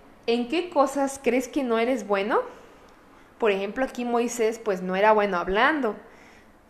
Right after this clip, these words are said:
Y yo, en lo personal, pues, a veces no soy buena con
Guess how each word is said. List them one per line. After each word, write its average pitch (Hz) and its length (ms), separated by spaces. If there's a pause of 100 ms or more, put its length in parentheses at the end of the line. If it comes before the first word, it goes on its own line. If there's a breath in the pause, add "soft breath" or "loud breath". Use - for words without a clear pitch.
(240)
Y 220 400
yo, 247 260
en 339 120
lo 240 160
personal, 214 520
pues, 220 200
a 190 60
veces 220 260
no 233 140
soy 233 180
buena 196 840
con 175 680